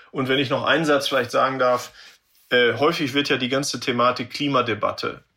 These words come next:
Umbau, immer, die hat gefühlt so die Konnotation, Mensch, das kostet alles irrsinnig viel Geld, ist ja so schwierig. Ich würde mal sagen, für einen Wirtschaftsstandort sollte man doch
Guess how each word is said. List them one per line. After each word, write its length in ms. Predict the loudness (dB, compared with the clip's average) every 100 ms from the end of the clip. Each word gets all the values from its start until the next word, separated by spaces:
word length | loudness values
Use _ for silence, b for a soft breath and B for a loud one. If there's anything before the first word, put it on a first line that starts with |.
| -8
Umbau, 680 | -4 0 2 2 0 -4 B B B B B -2
immer, 460 | 2 4 4 0 -8 -2
die 100 | 0
hat 240 | 0 -2
gefühlt 480 | -6 -4 0 0 0
so 140 | 0
die 180 | 0 0
Konnotation, 1080 | 2 2 2 0 -2 0 0 2 0 -2 -8 -6
Mensch, 220 | -2 0
das 180 | 0 0
kostet 340 | -2 -2 0
alles 200 | 0 0
irrsinnig 380 | -2 -4 -4 -2
viel 120 | -2
Geld, 240 | 2 2 0
ist 120 | -2
ja 100 | -2
so 140 | -2
schwierig. 640 | -4 -2 -2 0 0 -4 -12 B B B B _ _
Ich 320 | -4 -4 -8 -2
würde 260 | 2 4
mal 220 | 4 4 4
sagen, 500 | 4 4 0 -4 -8 _ _ _ -8
für 240 | -2 0
einen 180 | 0 2
Wirtschaftsstandort 920 | 0 2 -2 0 -2 0 0 -2 -2
sollte 240 | -2 -2
man 160 | 0 0
doch 240 | -2 -4